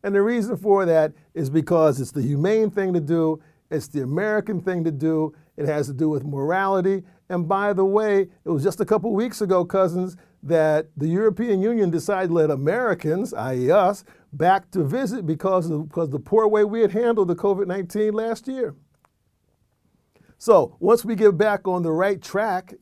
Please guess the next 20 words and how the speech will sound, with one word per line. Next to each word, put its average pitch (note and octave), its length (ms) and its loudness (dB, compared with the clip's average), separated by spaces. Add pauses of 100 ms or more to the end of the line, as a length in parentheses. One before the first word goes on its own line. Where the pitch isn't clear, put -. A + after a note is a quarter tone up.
which D3+ 200 -6
we C#3+ 160 -4
are, G3 440 2 (260)
let's F#3+ 220 -4
keep A3+ 340 -2
on G#3 220 2
and F3 80 0
let's E3+ 120 -2
keep G#3+ 280 -6
pressing G3 400 -4
that F3+ 180 -4
and D#3 140 -4
let's D#3+ 140 -2
just - 320 -10
suppress G3 480 -4
the - 120 -4
vaccine, E3 800 -6
suppress C3+ 400 -4
the G#3 100 -6
disease D#3+ 480 2